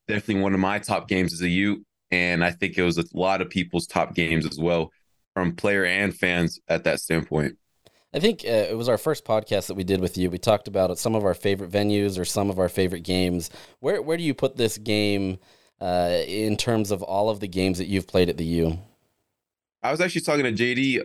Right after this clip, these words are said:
Speaker 1: after the game about this. So my, well, I'm not gonna put a limit on it, but B Y U twenty eighteen was a crazy game when Shelley brought us in the comeback.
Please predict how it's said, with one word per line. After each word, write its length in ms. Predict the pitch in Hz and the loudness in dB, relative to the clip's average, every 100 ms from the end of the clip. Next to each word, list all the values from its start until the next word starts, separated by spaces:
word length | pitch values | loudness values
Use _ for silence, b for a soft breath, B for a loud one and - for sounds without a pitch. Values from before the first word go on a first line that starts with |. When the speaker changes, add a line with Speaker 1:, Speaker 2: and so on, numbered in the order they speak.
| - _ - | -6 _ -4
Speaker 1:
after 220 | 113 110 | -2 0
the 80 | 98 | 2
game 200 | 101 110 | 2 2
about 300 | 95 87 90 | 2 2 0
this. 180 | 90 | -2
So 360 | - 98 92 85 - _ _ _ _ _ _ _ _ | 0 2 2 0 -8 _ _ _ _ _ _ _ _
my, 480 | 98 117 127 127 101 - _ _ _ _ _ _ _ _ _ _ _ - _ _ | -2 0 0 -2 -6 -12 _ _ _ _ _ _ _ _ _ _ _ -20 _ _
well, 100 | 95 | -2
I'm 120 | 98 | 0
not 140 | 113 104 | 0 0
gonna 120 | 92 | -2
put 160 | 101 | 0
a 40 | 87 | 2
limit 300 | 85 87 82 | 2 2 0
on 180 | 78 78 | 0 -2
it, 160 | 80 | -2
but 280 | 90 85 80 - _ _ _ _ _ _ _ _ _ - | 2 2 0 -6 _ _ _ _ _ _ _ _ _ -4
B 140 | 123 | 0
Y 160 | 139 135 | 0 0
U 140 | 131 | 0
twenty 340 | - 123 117 | 0 0 2
eighteen 580 | 113 113 - 107 98 98 - | 2 2 0 2 0 -2 -2
was 160 | 95 92 | 0 0
a 40 | |
crazy 300 | - 98 98 | 0 0 2
game 360 | 90 92 95 101 _ _ _ _ _ _ _ _ | 2 4 2 -2 _ _ _ _ _ _ _ _
when 420 | 98 95 92 82 - | -4 0 0 0 -6
Shelley 640 | - - 104 92 92 85 _ - | -12 -4 0 2 0 -2 _ -2
brought 140 | 92 | 0
us 100 | 92 | 2
in 60 | 95 | 0
the 80 | 87 | 0
comeback. 500 | 101 92 85 87 | 0 2 2 0